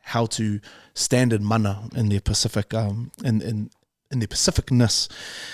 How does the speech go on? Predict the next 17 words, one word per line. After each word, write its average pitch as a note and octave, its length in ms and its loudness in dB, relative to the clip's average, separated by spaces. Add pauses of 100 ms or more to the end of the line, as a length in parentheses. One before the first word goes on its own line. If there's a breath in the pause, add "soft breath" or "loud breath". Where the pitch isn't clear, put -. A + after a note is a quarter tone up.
(420 loud breath)
And B2 120 2
so C3+ 200 4 (160)
I, D3 160 2
I've, - 680 -4 (460)
a C3+ 80 4
lot D3 160 6
of C3+ 80 2
my B2+ 160 4
role C#3 220 4
models B2 360 2
have A#2 160 2
gone A#2+ 220 2
through C3 240 2
it A#2 80 0
in G#2+ 140 -2
previous F#3+ 440 2
years, C4+ 280 0